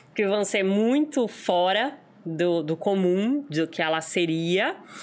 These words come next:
e, e em determinados momentos, assim, tipo, é como se ela entrasse num personagem e saísse.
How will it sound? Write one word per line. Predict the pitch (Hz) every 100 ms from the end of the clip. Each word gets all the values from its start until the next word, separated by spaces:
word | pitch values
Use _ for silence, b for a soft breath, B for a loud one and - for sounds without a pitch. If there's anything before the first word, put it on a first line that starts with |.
| B B B -
e, | - 233 220 180
e | 156 220
em | 240
determinados | 240 240 240 240 220 226 247
momentos, | 269 277 214 180 -
assim, | 139 135 143
tipo, | 139 147
é |
como | 139 160
se | 160
ela | 185
entrasse | 185 190 190 208 233 262
num | 233
personagem | 226 196 214 202 208 226 233 233
e |
saísse. | 226 220 196 151 131 - 127